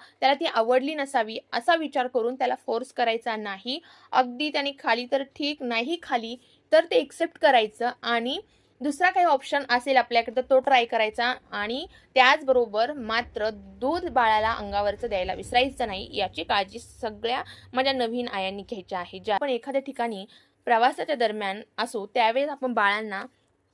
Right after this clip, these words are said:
मऊसूत इडली असेल किंवा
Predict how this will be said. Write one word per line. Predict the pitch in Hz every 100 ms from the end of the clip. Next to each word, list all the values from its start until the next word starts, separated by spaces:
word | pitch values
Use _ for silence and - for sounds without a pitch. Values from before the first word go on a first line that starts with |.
| _ _ _ _ _ _ _ _ _ _ -
मऊसूत | 233 240 247 269 -
इडली | 240 202 247
असेल | 240 240 208 196 - _
किंवा | 277 254 233 226